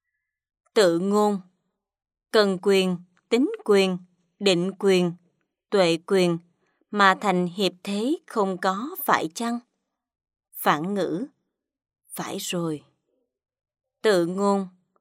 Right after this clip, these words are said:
tuệ mà thành hiệp thế không có phải chăng? Phản ngữ, không nên nói thế đó. Một ngàn tám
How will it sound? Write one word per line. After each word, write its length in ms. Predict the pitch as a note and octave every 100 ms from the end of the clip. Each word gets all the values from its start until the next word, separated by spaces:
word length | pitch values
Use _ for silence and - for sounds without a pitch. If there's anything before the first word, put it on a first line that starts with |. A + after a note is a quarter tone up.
| _ _ _ _ -
tuệ 380 | A3 F3+ E3+ F3
mà 280 | G3+ G3+ F#3
thành 220 | G#3 F#3 F3+
hiệp 260 | G3+ F3+ F3+
thế 380 | G3+ G#3 A#3 E4 - -
không 340 | A3+ F#3 F3
có 340 | F#3 F#3 C4 D#4+ -
phải 200 | F3 -
chăng? 240 | - A#3 A#3 _ _ _ _ _ _ _ _ _ _
Phản 460 | - - F3 D3 G3
ngữ, 300 | F#3 D#3 G#3+ - _ _ _ _ _ _ -
không 280 | A3+ F3+ F3+
nên 280 | F3 E3
nói 280 | E3 E3 A3 A#3+
thế 200 | G#3 G#3+
đó. 340 | F3+ F3 B3+ - _ _ _ _ _ _ _ _ _ _ _ _ _ _ _ _
Một 280 | A3+ G#3+ G#3
ngàn 360 | G#3 G3 F#3+
tám 360 | F#3 G#3+ B3